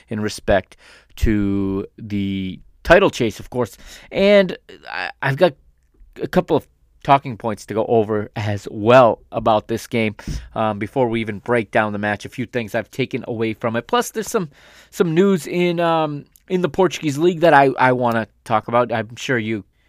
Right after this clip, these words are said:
and you can probably guess that if it's about the Portuguese league and I'm the one talking about it, it's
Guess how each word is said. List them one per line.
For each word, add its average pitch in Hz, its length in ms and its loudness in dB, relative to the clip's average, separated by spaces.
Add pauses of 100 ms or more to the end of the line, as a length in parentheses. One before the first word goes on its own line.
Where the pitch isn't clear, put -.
(500)
and 196 460 -2
you 180 160 -8
can 165 160 -4
probably 208 420 2
guess 165 260 2
that 143 120 -2
if 139 120 -6
it's 151 100 -12
about 135 240 0
the 117 60 -14
Portuguese 123 500 -4
league 143 240 -2
and 110 100 -4
I'm 143 240 -6
the 123 80 -2
one 117 160 -2
talking - 400 0
about 226 260 6
it, - 240 -6
it's - 200 -12